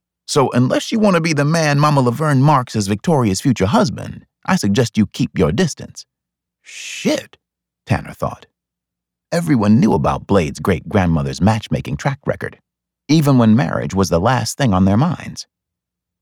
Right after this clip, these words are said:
Blade was a prime example of the older woman's shenanigans.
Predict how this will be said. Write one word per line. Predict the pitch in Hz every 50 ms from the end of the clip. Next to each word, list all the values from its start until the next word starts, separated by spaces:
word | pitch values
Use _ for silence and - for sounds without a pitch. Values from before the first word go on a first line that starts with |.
| _ _ -
Blade | 90 117 143 165 165 160 160 147
was | - 104 - 92
a |
prime | 82 - - 147 147 147 123
example | 92 95 95 - - 69 - - 82 80
of | 78 73
the | 85 -
older | 92 101 92 82 85
woman's | 95 113 107 87 80 76
shenanigans. | - - 90 127 147 143 - - - - - - -